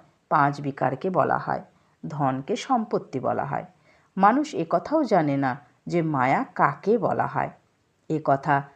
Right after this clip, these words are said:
বাবাই মিষ্টি মিষ্টি বাচ্চাদের বুঝিয়ে বলেন। বাবা বলেন যে, "আমি পরম আত্মা, তোমাদের নিজের থেকেও উঁচু বিশ্বের মালিক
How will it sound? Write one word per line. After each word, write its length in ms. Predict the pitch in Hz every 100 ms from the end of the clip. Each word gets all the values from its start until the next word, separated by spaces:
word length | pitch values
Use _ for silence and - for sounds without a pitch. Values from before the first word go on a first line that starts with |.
| _ 156
বাবাই 540 | 147 127 120 175 233
মিষ্টি 380 | 180 - - 151
মিষ্টি 360 | 147 - -
বাচ্চাদের 560 | 147 - - 135 139 135 - _ _ 139
বুঝিয়ে 500 | 143 147 - 156 147
বলেন। 380 | 135 117 117 143 _ _ _ _ _ _ _ _ _ 170
বাবা 340 | 156 160 247
বলেন 360 | 233 175 147 143 - _ _
যে, 140 | 196 233
"আমি 180 | 254 269 -
পরম 400 | 143 139 170 190
আত্মা, 560 | - - _ 165 135 123 - _ _
তোমাদের 440 | 151 143 143 185 208
নিজের 400 | 147 131 147 143 -
থেকেও 400 | 127 131 208 -
উঁচু 360 | 160 147 156 139 - _ _
বিশ্বের 540 | - 139 131 - 160 233 - _
মালিক 360 | 160 135 127